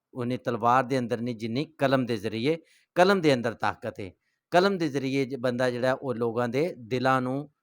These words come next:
ਤਬਦੀਲ ਕਰ ਸਕਦਾ ਹੈ, ਲੇਕਿਨ ਤਲਵਾਰ ਦੇ ਜ਼ਰੀਏ ਤੁਸੀਂ ਤ-, ਤਨ ਨੂੰ ਤੇ ਤਬਦੀਲ ਕਰ ਸਕਦੇ ਹੋ, ਕਿਸੇ ਨੂੰ ਜ਼ਬਰਦਸਤੀ ਤੇ ਉਹਦਾ ਮੌਕਫ ਤਬਦੀਲ ਕਰਾ ਸਕਦੇ ਹੋ, ਲੇਕਿਨ ਦਿਲੋਂ ਜਿਹੜਾ ਤੁਸੀਂ ਉਹਦੀ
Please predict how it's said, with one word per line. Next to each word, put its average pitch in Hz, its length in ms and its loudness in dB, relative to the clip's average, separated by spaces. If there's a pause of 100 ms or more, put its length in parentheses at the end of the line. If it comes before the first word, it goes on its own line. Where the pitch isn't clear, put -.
(300)
ਤਬਦੀਲ 131 400 0
ਕਰ 117 180 0
ਸਕਦਾ 110 340 -6
ਹੈ, 107 80 -2
ਲੇਕਿਨ 127 500 0 (800)
ਤਲਵਾਰ 147 420 6
ਦੇ 185 140 0
ਜ਼ਰੀਏ 175 280 0
ਤੁਸੀਂ 165 300 -6
ਤ-, - 240 -12 (100)
ਤਨ 165 180 4
ਨੂੰ 190 200 0
ਤੇ 185 80 -8
ਤਬਦੀਲ 139 380 0
ਕਰ 113 200 -4
ਸਕਦੇ 131 400 -4
ਹੋ, 120 100 -2 (440)
ਕਿਸੇ 160 220 0
ਨੂੰ 165 140 0
ਜ਼ਬਰਦਸਤੀ 175 720 0
ਤੇ 180 260 2
ਉਹਦਾ 160 280 0
ਮੌਕਫ 151 380 -2
ਤਬਦੀਲ 139 340 -4
ਕਰਾ 123 300 0
ਸਕਦੇ 147 340 -4
ਹੋ, 127 180 -2 (280)
ਲੇਕਿਨ 135 520 -2
ਦਿਲੋਂ 196 340 6
ਜਿਹੜਾ 165 300 4
ਤੁਸੀਂ 139 420 -2 (120)
ਉਹਦੀ 135 520 -2